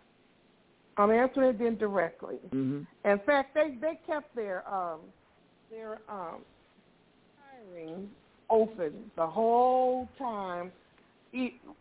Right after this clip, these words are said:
Speaker 1: if he got the money or didn't get the money, it, it wouldn't have mattered. He didn't need it, and there are a lot of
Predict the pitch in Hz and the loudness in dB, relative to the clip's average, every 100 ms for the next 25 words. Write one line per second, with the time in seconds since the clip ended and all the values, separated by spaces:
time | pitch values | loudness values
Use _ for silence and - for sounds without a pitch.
0 | - 247 - 247 196 269 285 254 269 269 | 0 0 0 -4 -2 0 2 0 -2 -2
1 | 262 220 240 220 175 180 175 175 175 170 | -2 -4 -6 -10 -10 -10 -6 -6 -4 -4
2 | 156 170 - _ _ _ 233 - 269 269 | -6 -8 -14 _ _ _ -10 -2 4 4
3 | 226 247 202 202 185 156 123 - - _ | 4 2 0 -6 -4 -6 -8 -14 -20 _
4 | _ _ _ _ _ - 339 339 285 269 | _ _ _ _ _ 0 4 4 2 -2
5 | 233 247 269 226 190 214 214 214 185 190 | -4 -2 -2 -2 -4 -2 0 4 4 4
6 | 247 269 262 | 2 4 2